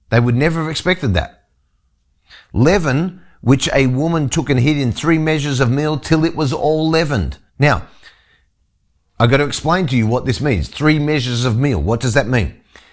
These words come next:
That's an incredibly huge amount of meal. Meal meaning the leaven. Okay? It was much more than,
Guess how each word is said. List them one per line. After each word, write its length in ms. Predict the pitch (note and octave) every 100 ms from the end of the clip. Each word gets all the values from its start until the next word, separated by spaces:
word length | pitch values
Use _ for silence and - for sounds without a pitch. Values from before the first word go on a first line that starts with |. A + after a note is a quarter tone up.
| _
That's 300 | - D3+ - - -
an 100 | D#3+
incredibly 920 | D#3 - - - G3 G3 E3+ C#3+ C3+
huge 720 | B2 - - F#3 A#3 A3+ E3
amount 400 | E3+ D#3+ E3+ C3+
of 180 | B2 B2
meal. 460 | A#2+ D3+ C#3+ D#2+ C#2+
Meal 500 | G#2+ D3 G#3 D#3+ C#3+
meaning 500 | C3+ C#3+ D3 C3+ C3
the 120 | A2+ A#2+
leaven. 420 | C#3 F#2+ C2 - - _ _ _ _ _
Okay? 380 | - G2+ B2 E3 - - - - -
It 100 | D3
was 200 | D3+ B2
much 360 | C#3+ E3+ F3+ C#3
more 400 | D#3+ F3+ D3 B2+
than, 380 | B2+ B2 G2+